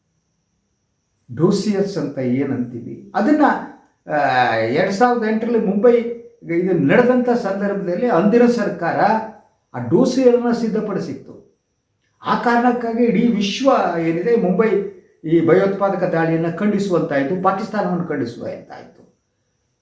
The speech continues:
ಈ ಪಹಲ್ಗಾಮ್ ಆದ್ಮೇಲೂ ಕೂಡ you see ಸಾಕ್ಷ್ಯಾಧಾರಗಳನ್ನು ವಿಶ್ವ ಕೇಳ್ತಾ ಇದೆ. ನಾವು ಸಾಕ್ಷ್ಯಾಧಾರಗಳನ್ನು ಸಂಗ್ರಹಿಸುವುದರಲ್ಲಿ ವಿಫಲರಾಗಿದ್ದೀವಿ. ಸನ್ಮಾನ್ಯ ಗ್ರೇಟ್ ಮೋದಿಯವರ ಸರ್ಕಾರ ವಿಫಲ ಆಗಿದೆ, ರಾಜನಾಥ್ ಸಿಂಗ್ ಅವರ ಸರ್ಕಾರಕ್ಕೆ ವಿಫಲ ಆಗಿದೆ,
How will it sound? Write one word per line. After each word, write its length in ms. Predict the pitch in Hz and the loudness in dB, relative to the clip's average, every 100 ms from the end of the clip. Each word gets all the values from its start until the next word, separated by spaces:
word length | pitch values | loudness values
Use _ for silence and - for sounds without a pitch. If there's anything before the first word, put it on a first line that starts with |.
| - | -6
ಈ 220 | 220 220 | 0 0
ಪಹಲ್ಗಾಮ್ 540 | - 151 240 254 277 269 | 2 2 2 4 2 2
ಆದ್ಮೇಲೂ 480 | 220 233 247 254 247 | 0 2 4 4 2
ಕೂಡ 360 | 190 - 123 131 214 240 - - _ _ _ - | -2 -8 -6 -2 -2 -2 -8 -18 _ _ _ -12
you 140 | 170 | -2
see 100 | 285 | 0
ಸಾಕ್ಷ್ಯಾಧಾರಗಳನ್ನು 1120 | 240 - 175 202 - 262 262 247 240 240 240 247 | 0 0 -4 -4 2 2 4 2 4 2 2 2
ವಿಶ್ವ 440 | 196 196 - 247 | 2 -4 -2 -2
ಕೇಳ್ತಾ 380 | 220 208 190 175 | -2 -2 -4 -2
ಇದೆ. 280 | 160 202 220 | -2 -2 -2
ನಾವು 280 | 185 208 214 | 0 0 -2
ಸಾಕ್ಷ್ಯಾಧಾರಗಳನ್ನು 1000 | - 190 - 233 202 202 196 196 196 196 | -4 -4 -2 0 2 2 2 0 -2 -2
ಸಂಗ್ರಹಿಸುವುದರಲ್ಲಿ 800 | 196 185 190 185 175 175 185 175 | -4 -2 0 2 2 0 2 2
ವಿಫಲರಾಗಿದ್ದೀವಿ. 1080 | 165 180 165 156 147 135 147 160 151 - - _ _ _ _ _ _ _ _ _ _ _ _ _ _ - | 0 0 0 0 -2 -6 -4 -2 -2 -4 -14 _ _ _ _ _ _ _ _ _ _ _ _ _ _ -2
ಸನ್ಮಾನ್ಯ 520 | 185 226 233 233 214 | 2 4 4 2 0
ಗ್ರೇಟ್ 380 | - 220 233 180 | 2 4 4 2
ಮೋದಿಯವರ 460 | 233 220 220 220 | 0 2 2 2
ಸರ್ಕಾರ 440 | 214 202 190 202 202 | 0 -2 -2 0 2
ವಿಫಲ 260 | 180 175 185 | 0 0 0
ಆಗಿದೆ, 720 | 175 165 165 175 - - - _ _ _ | 0 0 0 -2 -2 -10 -20 _ _ _
ರಾಜನಾಥ್ 460 | 131 165 185 214 214 | -2 0 2 2 2
ಸಿಂಗ್ 220 | 220 208 | 0 0
ಅವರ 180 | 208 208 | 0 0
ಸರ್ಕಾರಕ್ಕೆ 600 | 190 190 202 202 196 185 | -2 -2 -2 0 0 0
ವಿಫಲ 320 | 160 170 180 | 0 0 0
ಆಗಿದೆ, 460 | 175 165 160 180 | 2 2 2 2